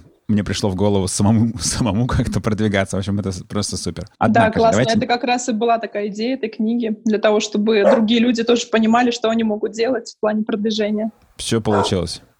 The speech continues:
Speaker 1: Прошу прощения, такие сельские звуки, лай. Давайте все-таки побольше о вас. Расскажите чуть-чуть о пиар-партнере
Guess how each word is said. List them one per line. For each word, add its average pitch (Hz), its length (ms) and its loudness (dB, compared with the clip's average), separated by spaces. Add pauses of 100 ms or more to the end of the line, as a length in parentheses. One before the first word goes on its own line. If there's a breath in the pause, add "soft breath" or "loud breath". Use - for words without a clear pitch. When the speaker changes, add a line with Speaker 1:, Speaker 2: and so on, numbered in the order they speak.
(160)
Speaker 1:
Прошу 98 240 0
прощения, 107 260 0
такие 101 260 0
сельские 104 480 0
звуки, 107 480 -2
лай. 98 400 -2
Давайте 110 340 0
все-таки - 260 -2
побольше 104 460 0
о 95 280 0
вас. 139 260 2
Расскажите 131 520 0
чуть-чуть 131 280 -4
о 104 80 2
пиар-партнере 110 960 -2